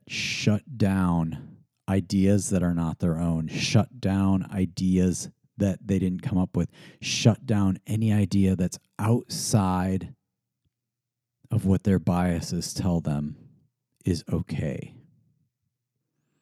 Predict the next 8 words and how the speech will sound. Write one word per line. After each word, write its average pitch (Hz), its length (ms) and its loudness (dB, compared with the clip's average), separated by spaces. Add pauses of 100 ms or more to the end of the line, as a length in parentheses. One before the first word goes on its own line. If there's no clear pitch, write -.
(2500)
This - 260 4
leads 92 480 0
to 80 360 0 (1000)
negative 82 340 -4
outcomes 80 600 -4
in - 180 -6
our 78 140 0
organizations. 76 880 -6